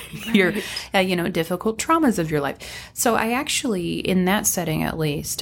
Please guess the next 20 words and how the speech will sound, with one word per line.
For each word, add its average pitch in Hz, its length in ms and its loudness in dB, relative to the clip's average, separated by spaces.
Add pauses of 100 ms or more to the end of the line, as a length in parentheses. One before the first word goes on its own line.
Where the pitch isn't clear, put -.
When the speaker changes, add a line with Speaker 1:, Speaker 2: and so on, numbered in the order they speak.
Speaker 1:
I 175 100 2
really 190 680 2
enjoyed 165 520 0
being 156 300 -2
able 160 300 -4
to 151 560 0
not 202 240 0
have 196 360 0
the 180 100 2
responsibilities 160 960 0
of 160 80 -4
the 156 80 -2
primary 156 460 0
therapist 151 520 -6
and 151 80 -2
be 151 60 -2
able 147 140 -4
to 151 80 -4
focus 147 520 -4
in, 143 300 -2